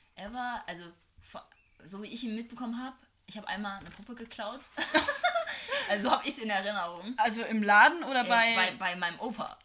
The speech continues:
Speaker 1: Ich
Speaker 2: Ach
Speaker 1: hab
Speaker 2: so,
Speaker 1: bei meinem
Speaker 2: bei der
Speaker 1: Opa eine
Speaker 2: Opa,
Speaker 1: Puppe
Speaker 2: okay.
Speaker 1: geklaut. Und dann meinte meine Mutter, „Hast du ihn gefragt?“ Und ich war so, „Ja, ja.“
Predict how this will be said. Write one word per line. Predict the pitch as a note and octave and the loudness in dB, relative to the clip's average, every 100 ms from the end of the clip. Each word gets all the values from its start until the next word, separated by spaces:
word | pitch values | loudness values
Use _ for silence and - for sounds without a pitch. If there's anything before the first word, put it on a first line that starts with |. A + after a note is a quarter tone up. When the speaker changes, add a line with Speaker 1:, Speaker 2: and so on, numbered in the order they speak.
| - | -2
Speaker 1:
Ich | C4+ | 2
Speaker 2:
Ach | B3 | 4
Speaker 1:
hab | |
Speaker 2:
so, | D4 | 6
Speaker 1:
bei | C4 | 4
meinem | A#3 A3 | 4 2
Speaker 2:
bei | |
der | G#3+ | 2
Speaker 1:
Opa | G#3+ | 2
eine | C4+ | 2
Speaker 2:
Opa, | G3+ G3 | 0 -2
Speaker 1:
Puppe | A3+ | -2
Speaker 2:
okay. | G#3 | -4
Speaker 1:
geklaut. | G3+ G3 F#3+ C#4+ - - - - _ _ | -4 -8 -8 -8 -12 -14 -18 -20 _ _
Und | A3+ | -4
dann | G#3+ G#3+ | -2 -2
meinte | G#3 A3+ | -2 -2
meine | G3+ | -4
Mutter, | G3+ G3+ F#3 | -6 -8 -6
„Hast | G#3 | -6
du | G#3+ | -6
ihn | F#3+ | -8
gefragt?“ | F3+ - F#3 | -8 -6 -6
Und | G3+ | -8
ich | F#3+ | -12
war | |
so, | D#3+ D#3+ D#3 _ _ _ _ _ - | -14 -16 -18 _ _ _ _ _ -12
„Ja, | G#3 A#3 | -8 -4
ja.“ | E3+ F3 G#3+ | -2 -2 -4